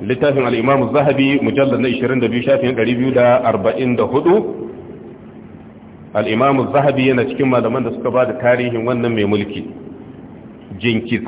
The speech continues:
Khan. Yana daga cikin masu mulkin da, wato, ba a manta tarihinsu a duniya. Ba a manta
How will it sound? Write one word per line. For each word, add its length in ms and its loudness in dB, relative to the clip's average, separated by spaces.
Khan. 240 4
Yana 240 2
daga 240 0
cikin 280 -4
masu 300 0
mulkin 640 0
da, 140 2
wato, 500 0
ba 240 4
a 100 0
manta 400 -2
tarihinsu 840 2
a 80 2
duniya. 480 -2
Ba 260 4
a 100 2
manta 400 2